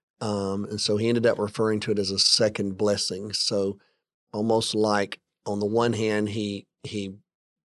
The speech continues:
would have considered himself a Christian, but then he had this other kind of bonus experience, if you wanna call it that. Well, what does that mean? What did he mean by a second blessing, kind of a,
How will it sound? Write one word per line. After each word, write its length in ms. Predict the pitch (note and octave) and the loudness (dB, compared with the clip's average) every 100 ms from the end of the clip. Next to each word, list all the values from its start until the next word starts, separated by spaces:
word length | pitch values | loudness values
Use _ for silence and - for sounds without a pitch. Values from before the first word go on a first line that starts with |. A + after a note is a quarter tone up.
| _ B2 | _ -2
would 120 | A#2 | 0
have 160 | G#2+ A2 - - | 0 -4 -8 -2
considered 460 | B2+ A#2+ - C3 | 0 2 4 6
himself 420 | A#2+ A2+ - A#2 G2 | 4 2 2 0 -2
a 80 | |
Christian, 680 | G2 B2+ A#2+ - G#2+ F#2+ G2 - _ _ _ _ _ _ _ | -2 0 0 0 -2 -4 -6 -10 _ _ _ _ _ _ _
but 160 | - - | -4 2
then 140 | B2 | 2
he 200 | A#2 A#2+ | 4 2
had 140 | A2 | 2
this 200 | G#2+ G#2+ - | 2 0 0
other 380 | A#2+ A#2 A2 G#2 A#2 - | 2 4 4 0 -4 -12
kind 340 | - A#2 A2 | -6 -2 -2
of 160 | G2+ G2 _ | -2 -6 _
bonus 640 | G#2+ G#2+ A2+ A#2 G#2 G#2 - | -12 0 2 2 2 0 -2
experience, 640 | F#2+ - G#2+ G2+ F#2+ - | -4 -4 -2 -4 -4 -6
if 80 | G#2+ | -6
you 40 | |
wanna 120 | G2+ | -8
call 240 | G#2 G2+ G#2 | -4 -4 -4
it 80 | - | -8
that. 240 | A2 - _ _ _ _ _ _ _ _ | -12 -12 _ _ _ _ _ _ _ _
Well, 320 | - A#2+ A#2 - _ _ _ _ _ | 4 6 4 0 _ _ _ _ _
what 340 | G#2+ G#2+ A2 C3 | -4 4 6 8
does 120 | A#2+ | 6
that 160 | A#2+ | 4
mean? 380 | G#2+ A#2 G#2 G2 | 2 0 0 0
What 100 | A2+ | 2
did 80 | A#2 | 4
he 60 | A#2 | 4
mean 260 | A2 A2 | 2 0
by 200 | G2 F2+ | -2 -2
a 40 | G#2 | -2
second 600 | - - B2+ A2+ G#2+ G2 | 0 0 0 0 -2 -2
blessing, 420 | G#2 G#2+ - F#2+ | 0 0 0 -4
kind 220 | - A2+ | -2 0
of 100 | G2 | 2
a, 240 | G2 F#2+ | 2 0